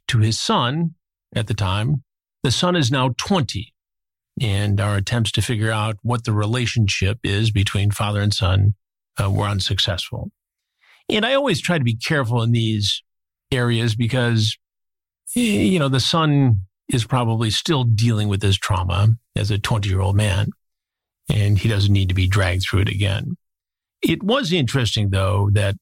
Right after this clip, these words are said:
in the recent episode with Daniela, the daughter of, uh, Predator Dan Allen, that we were able to get an insight into the impact,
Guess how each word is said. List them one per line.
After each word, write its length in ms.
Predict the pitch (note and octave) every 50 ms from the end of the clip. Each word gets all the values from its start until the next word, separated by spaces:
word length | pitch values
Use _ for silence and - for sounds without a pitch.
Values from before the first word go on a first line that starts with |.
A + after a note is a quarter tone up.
| _ _ _ _ _ _ _ _ _ -
in 140 | D#3 A#2 A2
the 160 | G#2+ G#2 G#2
recent 340 | G#2+ B2 C#3 B2+ - - A#2+
episode 800 | G#2+ G#2 - G#2+ - - - G#2 F#2+ F#2+ F#2 F#2 F2+ F2+ F#2 - _ _ _ _ _ -
with 400 | D#3 B2 G#2+ G2+ G#2 - - - D4+ - _ _ _ _ _ - C3+
Daniela, 640 | A#2 A2 G2 F#2 G2 G#2+ G#2+ F#2+ E2+ E2 F2 A2 G#2 _ _ _ _ _ _ _ _ _ _ _ _ _ - -
the 180 | G#2 G#2+ G#2
daughter 460 | F#2+ - A2 G#2 G#2+ G2 F#2 G2 G2+
of, 200 | G2 G#2 G#2 G#2
uh, 340 | G#2 G2 G2+ G#2 G#2+ A2 A2+ A#2 - _ -
Predator 340 | - B2+ G#2+ G2+ G2 A#2 G#2+
Dan 300 | F#2 G#2+ G#2+ G2+ F#2+ G2
Allen, 320 | G#2 G#2 G2+ G2 G2 G2+
that 160 | G2+ A2 - F#3
we 180 | D3 D#3 E3+
were 280 | F#3 G3+ B3 C4+ A#3+ G#3
able 400 | - D#3 D3+ C#3+ B2 B2 B2 A2
to 100 | A#2 A2+
get 220 | A2 A#2+ A2+ G#2+
an 160 | G#2+ A2+ - -
insight 800 | - E3 D3+ C#3+ C3+ A#2 - - G#2 - - - - - - - _ _ _ _ _ _ _ _ _ _ _ _ _ _ _ -
into 220 | - C3+ A#2+ A#2 G2+
the 160 | G#2+ A2 A2+ - D#3
impact, 640 | D3 C3+ A#2+ G2 F#2+ F2 - - - A2+ - -